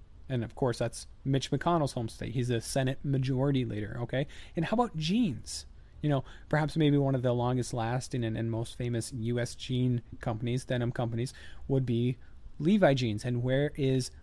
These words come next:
Levi's located? Where's the headquarters? San Francisco.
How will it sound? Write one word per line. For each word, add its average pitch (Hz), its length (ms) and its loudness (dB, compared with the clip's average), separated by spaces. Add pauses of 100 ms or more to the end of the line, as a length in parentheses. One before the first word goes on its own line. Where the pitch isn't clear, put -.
Levi's 123 680 2 (120)
located? 175 560 4 (160)
Where's - 200 0
the 135 80 -4
headquarters? 156 680 4 (420)
San 131 260 2
Francisco. 127 580 0